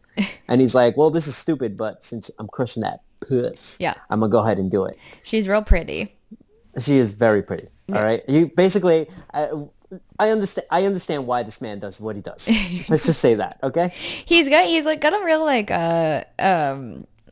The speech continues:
Speaker 1: like, Aladdin thing going on in his,
Speaker 2: Oh,
Speaker 1: like,
Speaker 2: it
Speaker 1: y-, basically in everything. Like, his whole character is just Aladdin. <laughs>
Speaker 2: Yeah, one hundred percent. This is just Aladdin, but in Egypt.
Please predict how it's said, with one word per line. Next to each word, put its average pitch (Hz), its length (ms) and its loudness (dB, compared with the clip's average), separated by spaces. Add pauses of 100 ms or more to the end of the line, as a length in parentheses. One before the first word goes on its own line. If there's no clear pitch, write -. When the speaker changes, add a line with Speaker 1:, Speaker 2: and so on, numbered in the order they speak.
Speaker 1:
like, 214 120 0
Aladdin 175 520 4
thing 170 180 -4
going 160 280 -2
on 143 280 -2
in 190 240 -2
his, 185 160 2
Speaker 2:
Oh, 170 160 8
Speaker 1:
like, 180 280 8
Speaker 2:
it 131 220 0 (800)
Speaker 1:
y-, 90 360 -10 (100)
basically 311 400 6
in 202 80 6
everything. 180 580 0
Like, 247 160 2
his 247 160 6
whole 247 200 6
character 190 400 4
is 175 120 0
just 175 140 -2
Aladdin. 160 540 0 (200)
<laughs> - 200 -8
Speaker 2:
Yeah, 139 480 6
one 202 420 2
hundred 196 240 -4
percent. 135 340 -10
This 139 140 -8
is 147 180 -10
just 143 200 -8
Aladdin, 120 460 -4
but 113 200 -8
in 113 140 -12
Egypt. - 400 -14